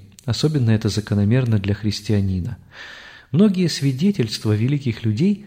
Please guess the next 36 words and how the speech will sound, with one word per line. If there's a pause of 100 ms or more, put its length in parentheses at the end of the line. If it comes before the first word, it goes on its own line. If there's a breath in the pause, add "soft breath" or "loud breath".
(160 loud breath)
не
могли
быть
использованы
Богом,
потому
что
был
какой-то
скрытый
грех. (560 loud breath)
Кто
знает,
сколько
христиан
не
выросли
духовно, (280 loud breath)
потому
что
не
попытались
избавиться
от
того
или
иного
греха, (340 loud breath)
скрывали
его
и
продолжали
грешить. (420)
Именно
из-за
этих